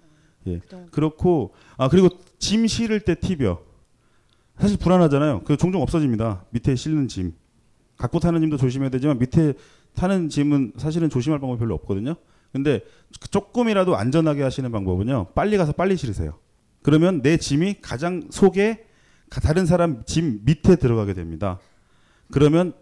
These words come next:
Speaker 1: 누군가가 그걸 훔쳐갈래도 다른 걸 헤매고 못 가잖아요.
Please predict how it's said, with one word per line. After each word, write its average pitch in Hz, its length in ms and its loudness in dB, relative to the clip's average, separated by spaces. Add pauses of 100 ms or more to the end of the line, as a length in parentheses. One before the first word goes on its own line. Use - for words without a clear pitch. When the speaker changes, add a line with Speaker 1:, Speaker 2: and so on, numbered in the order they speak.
Speaker 1:
누군가가 131 440 -2
그걸 120 180 -2
훔쳐갈래도 151 760 -2
다른 156 240 -4
걸 147 120 -4
헤매고 - 1200 -8 (220)
못 107 200 -8
가잖아요. 110 540 0